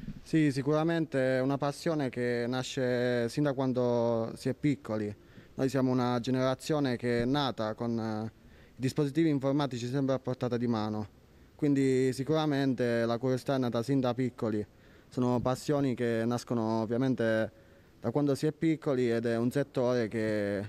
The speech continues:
anche a livello lavorativo può dare molti sbocchi lavorativi. Sicuramente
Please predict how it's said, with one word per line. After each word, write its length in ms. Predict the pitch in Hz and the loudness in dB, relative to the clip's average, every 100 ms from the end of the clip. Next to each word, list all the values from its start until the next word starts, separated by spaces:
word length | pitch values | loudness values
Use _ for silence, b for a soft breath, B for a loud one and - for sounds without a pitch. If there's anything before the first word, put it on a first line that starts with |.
| - | -4
anche 220 | 135 147 | -2 0
a 20 | |
livello 680 | 139 135 135 127 127 120 117 | 0 0 0 2 2 2 2
lavorativo 720 | 117 113 120 123 143 127 110 104 | 0 0 0 0 0 2 0 0
può 360 | 113 107 104 | 0 2 0
dare 300 | 110 117 110 | 0 0 0
molti 260 | 120 127 123 | 0 0 -4
sbocchi 420 | 107 120 120 - | -4 -2 -2 -2
lavorativi. 640 | 117 110 110 113 120 110 104 - B B B | -2 0 0 0 0 0 -2 -6 B B B
Sicuramente 880 | - - 127 139 131 123 123 117 | -8 0 2 2 2 2 2 0